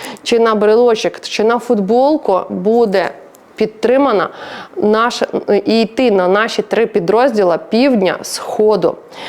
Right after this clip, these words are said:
І ви за кожну мою поїздочку бачите звіт на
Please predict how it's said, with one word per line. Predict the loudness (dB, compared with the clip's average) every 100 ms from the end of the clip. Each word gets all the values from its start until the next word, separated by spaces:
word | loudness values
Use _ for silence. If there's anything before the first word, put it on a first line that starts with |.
| -12 -12 -8 -2
І | 0
ви | 2 2 2 0 -2
за | -2 0
кожну | 0 0 2
мою | 2 2 2
поїздочку | 2 0 2 2 0 0 -2 0
бачите | 0 0 0 -4 -4 -2 -2 -2
звіт | -2 0 2 0 -4 -2
на | 0 2 0 -2